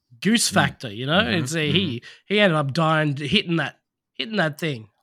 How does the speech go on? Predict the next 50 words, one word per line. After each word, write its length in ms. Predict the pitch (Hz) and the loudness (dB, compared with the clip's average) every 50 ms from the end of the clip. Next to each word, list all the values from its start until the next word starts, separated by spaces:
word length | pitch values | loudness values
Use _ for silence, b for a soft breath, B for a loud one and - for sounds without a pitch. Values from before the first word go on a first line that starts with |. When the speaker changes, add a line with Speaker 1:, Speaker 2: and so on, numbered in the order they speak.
| _ - | _ 0
Speaker 2:
That's 200 | 104 113 107 - | 0 0 2 4
Speaker 1:
You 60 | 107 | 6
Speaker 2:
right. 80 | 95 196 | 6 6
Speaker 1:
know? 40 | 233 | 6
Speaker 2:
His 160 | 120 113 - - | 6 4 2 2
seat 240 | - 120 117 92 | 2 2 2 2
goes 300 | - 110 110 110 104 87 92 | 4 4 4 4 4 2 0
and 120 | 92 90 | -4 -2
the 200 | 87 85 85 85 - | -2 -2 -2 -4 -4
fucking 580 | - 98 90 - 85 80 80 78 80 82 82 _ _ _ _ _ _ _ _ _ | -4 -4 -4 -4 -6 -10 -10 -12 -14 -14 -16 _ _ _ _ _ _ _ _ _
casing 280 | - - 98 90 185 202 | -4 -2 0 0 2 0
Speaker 1:
Yeah. 100 | 170 101 | 0 2
Speaker 2:
doesn't. 400 | 95 95 95 82 82 78 - - | 2 0 0 0 -2 -8 -10 -8
That's 200 | 90 92 90 - | -8 -8 -6 -4
Speaker 1:
Thing 160 | - 180 185 170 | -2 0 0 0
Speaker 2:
right. 80 | 135 | -2
Speaker 1:
do-, 100 | 143 139 - | -4 -8 -8
yeah. 260 | 131 - 165 - - - - _ _ _ _ _ _ _ _ | -4 -4 -4 -4 -6 -10 -18 _ _ _ _ _ _ _ _
Speaker 2:
And 100 | - 90 | -12 -10
it's 140 | 90 - 82 | -8 -8 -6
real 200 | 85 110 107 98 | -2 0 0 0
rough. 440 | 90 92 104 104 95 - - - - _ _ _ _ _ _ _ _ _ _ 110 | 2 4 6 6 6 4 2 -8 -18 _ _ _ _ _ _ _ _ _ _ -12
Speaker 1:
Yeah. 220 | 123 143 131 101 - - _ _ _ _ _ _ _ _ _ _ _ _ - | -8 -8 -8 -8 -10 -18 _ _ _ _ _ _ _ _ _ _ _ _ -6
Speaker 2:
Uh, 380 | 95 95 98 98 95 98 101 101 - - | -2 2 4 4 6 6 4 4 2 0
and 260 | 135 139 139 139 143 | -2 -2 -2 -2 -4
this 140 | 151 156 156 | -4 -2 -2
is 80 | 156 | 0
where 120 | 160 175 165 | 2 2 4
we 60 | 170 160 | 4 4
get 240 | 170 165 - - 123 | 4 2 2 -2 -8
maybe, 480 | 117 110 113 127 131 139 135 127 120 135 160 151 - - _ 180 - - _ _ _ _ _ - - | -6 -2 -2 -2 -2 -2 -4 -6 -8 -12 -18 -20 -20 -20 _ -20 -20 -20 _ _ _ _ _ -18 -14
I'm 120 | - 95 110 | -10 -8 -6
gonna 280 | 110 90 80 80 78 - - | -4 -2 -2 -4 -4 -8 -10
spoil 340 | - - - 123 127 110 85 | -12 -4 0 0 0 0 0
this 160 | 78 76 87 | -4 -8 -8
a 40 | 90 | -8
little 140 | 98 92 | -8 -6
bit, 200 | 80 80 73 73 | -6 -8 -10 -10
maybe 280 | 87 87 90 98 90 92 | -8 -6 -6 -6 -4 -4
my 200 | 82 82 98 117 | -2 -2 -2 -2
favorite 360 | - - 82 76 67 - - - | -2 -4 -6 -6 -8 -10 -14 -14
thing 180 | 82 78 76 | -14 -12 -12
of 60 | 73 | -12
this 180 | 73 71 - - | -14 -14 -12 -10
movie, 260 | 85 87 92 98 95 | -10 -6 -6 -4 -4
which 180 | 92 95 92 - | -4 -4 -4 -4
is 200 | 95 92 82 76 | -6 -6 -6 -6
the 80 | 95 | -4
reveal, 560 | 92 95 90 107 151 151 135 123 123 123 - _ | -4 -4 -2 0 2 2 2 2 0 -2 -8 _
Skrulls 760 | - - - - - - 123 123 127 127 123 113 107 - - | -8 -6 -6 -6 0 4 6 6 6 6 4 2 0 -4 -4